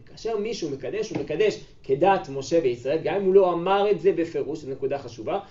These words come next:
הוא מקדש כדת משה וישראל, ולכן כל הקידושים בעצם תלויים על בלימה, תלויים על תנאי שהחכמים לא יפקיעו לו את הקידושים. זה דבר מרחיק לכת ביותר. כל קידושין שבן אדם עושה,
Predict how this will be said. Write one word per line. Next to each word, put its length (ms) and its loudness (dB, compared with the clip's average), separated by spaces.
הוא 80 -8
מקדש 300 0
כדת 320 2
משה 220 -4
וישראל, 360 -2
ולכן 300 -6
כל 160 0
הקידושים 440 -6
בעצם 440 0
תלויים 220 -4
על 80 -2
בלימה, 300 -4
תלויים 380 2
על 120 2
תנאי 420 -2
שהחכמים 920 -2
לא 320 8
יפקיעו 480 0
לו 260 2
את 120 0
הקידושים. 440 -2
זה 60 -4
דבר 100 -2
מרחיק 320 -4
לכת 220 -2
ביותר. 320 0
כל 240 4
קידושין 300 -6
שבן 180 0
אדם 180 2
עושה, 320 -2